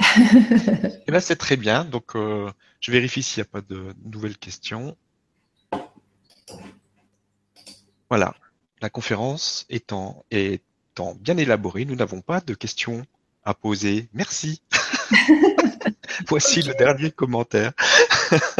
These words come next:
Speaker 2: <laughs> Donc, bah, merci, merci beaucoup. Et puis, euh, ben, à très vite. Et puis, n'hésitez pas, si vous voulez, euh, vous inscrire pour les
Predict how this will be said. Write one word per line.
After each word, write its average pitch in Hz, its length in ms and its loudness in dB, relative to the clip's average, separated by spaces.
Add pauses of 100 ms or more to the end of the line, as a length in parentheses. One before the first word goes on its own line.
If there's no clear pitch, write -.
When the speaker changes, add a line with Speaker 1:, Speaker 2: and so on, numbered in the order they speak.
Speaker 2:
<laughs> - 840 -6
Donc, 135 200 4
bah, 131 120 6
merci, 220 560 4
merci 156 360 -2
beaucoup. 185 420 -2 (560)
Et 123 80 0
puis, 135 480 -4
euh, 107 80 0
ben, 95 320 -2
à 147 80 -2
très - 200 -6
vite. - 580 -12
Et 113 100 -10
puis, - 160 -16
n'hésitez 120 360 -4
pas, 143 240 0
si - 100 -10
vous 117 100 -16
voulez, 113 320 0
euh, 101 220 -2
vous 101 200 -10
inscrire 107 300 -10
pour - 160 -14
les 98 220 -2